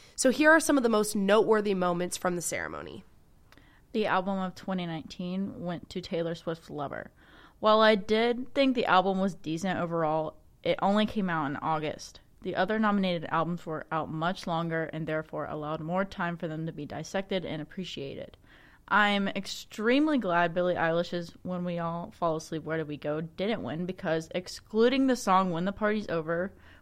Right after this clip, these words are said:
Speaker 2: which is beautiful, the album was hot garbage. Ed Sheeran's number six collaborations project was his worst album thus far, as he seems to slip farther and farther from his roots,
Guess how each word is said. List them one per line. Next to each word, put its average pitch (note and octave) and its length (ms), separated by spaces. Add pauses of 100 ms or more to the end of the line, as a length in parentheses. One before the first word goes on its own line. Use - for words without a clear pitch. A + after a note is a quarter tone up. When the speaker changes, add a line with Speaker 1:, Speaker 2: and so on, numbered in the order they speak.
Speaker 2:
which - 180
is F#3 120
beautiful, D3 600 (720)
the D#3 260
album D3+ 200
was C#3+ 100
hot - 380
garbage. - 500 (960)
Ed G#3+ 140
Sheeran's A#3+ 420
number A3 180
six G#3+ 300
collaborations F#3+ 640
project A#3 440
was G#3+ 140
his F#3 140
worst E3+ 380
album D#3 320
thus D#3 220
far, A#3+ 320
as G3+ 160
he F3 80
seems F#3 320
to F3+ 100
slip - 400
farther A#3+ 420
and A3 140
farther D3+ 320
from E3 200
his E3 200
roots, B3+ 320